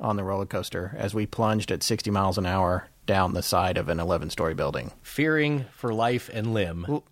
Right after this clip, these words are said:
Speaker 1: yes.
Speaker 2: And speaking of limb, did you raise your hands?
Speaker 1: I, I'm one of those people that's a little afraid. I'm afraid they're gonna, you
Speaker 2: Yeah,
Speaker 1: know,
Speaker 2: that just
Speaker 1: gonna
Speaker 2: seems
Speaker 1: get cut
Speaker 2: foolish to
Speaker 1: off.
Speaker 2: me. You, you don't
Speaker 1: Yeah.
Speaker 2: do that. You don't stick your arm out the window driving. You know, you learn that as a kid. You
Speaker 1: Right.
Speaker 2: know, don't,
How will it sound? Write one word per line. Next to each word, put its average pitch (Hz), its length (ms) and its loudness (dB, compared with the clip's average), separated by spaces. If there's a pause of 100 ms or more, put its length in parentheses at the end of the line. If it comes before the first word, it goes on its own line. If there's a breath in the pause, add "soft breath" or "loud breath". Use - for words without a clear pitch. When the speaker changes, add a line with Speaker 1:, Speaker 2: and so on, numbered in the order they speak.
Speaker 1:
yes. 170 360 0
Speaker 2:
And 139 140 2
speaking 160 280 2
of 120 100 2
limb, 123 180 0
did 107 140 0
you 131 80 4
raise 127 200 4
your 117 120 0
hands? 120 420 -2 (400 loud breath)
Speaker 1:
I, 180 300 2 (260)
I'm 190 200 2
one 185 240 2
of 180 80 2
those 175 120 0
people 165 300 2
that's 143 200 0
a 156 40 0
little 165 220 2
afraid. 156 240 0
I'm 143 100 2
afraid 170 400 2
they're 151 120 4
gonna, 143 260 2
you 147 120 -4
Speaker 2:
Yeah, 165 120 2
Speaker 1:
know, - 60 0
Speaker 2:
that 180 80 0
just 165 140 2
Speaker 1:
gonna 175 120 2
Speaker 2:
seems 165 120 4
Speaker 1:
get - 80 -10
cut 147 120 4
Speaker 2:
foolish 135 220 4
to 131 60 2
Speaker 1:
off. 113 40 4
Speaker 2:
me. 113 100 4
You, 180 160 0
you 196 140 2
don't 202 100 2
Speaker 1:
Yeah. 135 100 2
Speaker 2:
do 135 120 4
that. 135 100 2
You 185 60 2
don't 202 100 0
stick - 220 0
your 143 100 2
arm 127 220 2
out 123 100 2
the 123 80 2
window 113 460 4
driving. 104 420 0
You 143 60 2
know, 107 80 4
you 120 120 2
learn 131 240 2
that 110 120 2
as 98 80 0
a 92 80 0
kid. 76 400 0
You - 80 -2
Speaker 1:
Right. 101 140 2
Speaker 2:
know, 78 40 -4
don't, 120 340 2